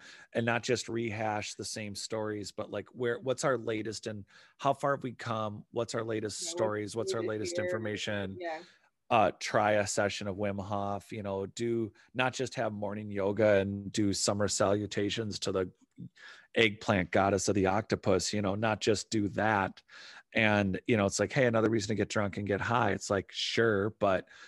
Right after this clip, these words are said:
Speaker 1: let's, let's maybe start having an annual gathering where, one, we can recognize people who do the work the way,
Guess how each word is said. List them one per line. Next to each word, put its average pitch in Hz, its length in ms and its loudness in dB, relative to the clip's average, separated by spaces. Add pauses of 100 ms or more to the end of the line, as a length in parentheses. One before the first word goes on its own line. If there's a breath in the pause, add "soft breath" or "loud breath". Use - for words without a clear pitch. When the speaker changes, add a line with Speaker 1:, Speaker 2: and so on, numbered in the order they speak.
(280 loud breath)
Speaker 1:
let's, - 500 2
let's 123 300 2
maybe 120 320 0
start - 340 -2
having 107 540 0
an 101 160 -4
annual 101 540 -6
gathering 104 720 -6
where, 101 180 -4
one, 104 260 -6
we 104 80 -8
can 104 160 -10
recognize 101 640 -6
people 101 320 -8
who 104 80 -4
do 101 180 -6
the 98 80 -4
work 98 340 -4
the 104 80 -6
way, 104 240 -6